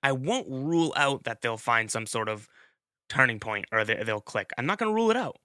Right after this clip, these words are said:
Do I think it's gonna happen? No, I think that there's something fundamentally wrong with this team's chemistry. I don't think it gets fixed by, "Okay, these games matter, let's ball." I don't think it gets fixed like that, but I won't rule it out. Just like the Jaylen Brown thing,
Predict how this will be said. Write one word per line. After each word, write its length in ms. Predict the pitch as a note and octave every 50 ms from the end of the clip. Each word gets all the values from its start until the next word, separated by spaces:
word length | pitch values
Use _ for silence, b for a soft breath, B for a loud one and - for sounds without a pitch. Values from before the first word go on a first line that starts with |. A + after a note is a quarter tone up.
| _ _ _ _ _ _ _ _ _ _ _ _ _ _ _
Do 120 | C3+ C3+
I 40 | C3+
think 160 | C3+ D#3+ D#3+
it's 100 | E3+ -
gonna 120 | F3 D#3 C3
happen? 320 | C#3+ D3+ - G#3+ F#3 C#3+
No, 160 | D#3+ F#3+ G3 F#3+
I 120 | F3 F3
think 180 | - A3 A#3+ A3
that 140 | A#3+ G#3+
there's 160 | G#3+ G#3 G3 -
something 260 | G3+ G3+ F#3+ G#3+ G3
fundamentally 800 | - - - D#3+ E3+ F#3+ F#3 F#3 F3+ F3+ F3+ F3 F3+ F3+ F#3 F#3
wrong 360 | D#3 C#3+ D#3 D#3 D#3 D#3 D3+
with 120 | C#3+ C3+
this 240 | B2+ C#3 C#3+ - -
team's 340 | - - - D3+ D3+ C#3+ C3
chemistry. 640 | - - C3 B2 A2 G#2 - - G#2+ F#2 - - _ _ _ _ _ _ _ _ _ _
I 40 | D3
don't 140 | E3+ F#3 -
think 160 | G#3 F3+ G3
it 60 | F3+
gets 180 | G3 F3+ - -
fixed 420 | - - F#3 F#3+ - - - -
by, 240 | C3+ C#3+ C#3+ C#3 C3+
"Okay, 300 | D#3 E3 - - C#3+ C#3+
these 180 | C3+ D3+ C#3
games 260 | A#2+ D#3 E3 E3 D3+ B2
matter, 320 | C#3 E3 F#3+ D#3+ C3 A#2+ B B B B
let's 180 | - D3 D#3 C3+
ball." 440 | A#2+ D#3 F3+ E3+ C#3+ A#2+ A2 - _ _ _ -
I 100 | - E3
don't 160 | E3+ F#3 F3+
think 140 | - F#3+ F3
it 40 | E3+
gets 200 | D#3+ F3+ E3 -
fixed 240 | - G3+ G3+ - -
like 140 | A#2+ A#2
that, 180 | - G#2+ G2+ - B B B B B
but 80 | - F3+
I 60 | F3+
won't 260 | E3+ F3+ G3 - -
rule 220 | B2 C3 C#3 C3+ A#2+
it 60 | A2+
out. 180 | A2 G#2+ G#2+
Just 180 | - B3 B3 -
like 120 | D#4+ D4
the 80 | - G3+
Jaylen 420 | C3 A#2+ C3+ C#3+ D#3 D3+ D3+ C#3+
Brown 260 | B2 B2 B2 A#2+ B2+ C3+
thing, 300 | - D#3+ D#3+ D#3+ E3